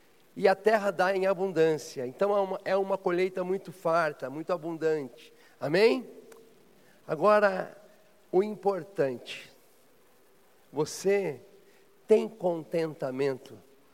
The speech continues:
Você está feliz? Você é uma pessoa alegre com aquilo que você já tem?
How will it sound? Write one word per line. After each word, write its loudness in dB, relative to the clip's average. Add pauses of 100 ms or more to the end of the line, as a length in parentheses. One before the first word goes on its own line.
(1040)
Você -2
está -4
feliz? -8 (640)
Você 0
é 0
uma -2
pessoa -6
alegre -2 (460)
com -2
aquilo -4
que -14
você -10
já -6
tem? -4